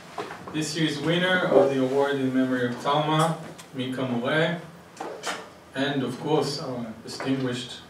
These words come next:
lecturer for today, Professor Karen Alkalai Gut, colleagues, students, I am happy and honored again, as always, every year, to open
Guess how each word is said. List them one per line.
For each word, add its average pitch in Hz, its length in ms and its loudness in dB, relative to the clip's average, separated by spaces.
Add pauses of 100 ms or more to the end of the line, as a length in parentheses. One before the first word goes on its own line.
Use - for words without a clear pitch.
lecturer 139 400 -2
for 156 100 -4
today, 139 480 2
Professor 123 460 -6 (100)
Karen 131 240 0
Alkalai 131 540 0
Gut, 160 260 0 (1000)
colleagues, 156 440 4
students, 151 640 -4 (1000)
I 131 140 0
am 139 100 0
happy 190 440 2
and 151 240 -6
honored 165 460 4 (640)
again, 185 540 2 (720)
as 123 140 -8
always, 156 640 4
every 120 280 -4
year, 175 340 2 (520)
to 139 140 -4
open 175 480 2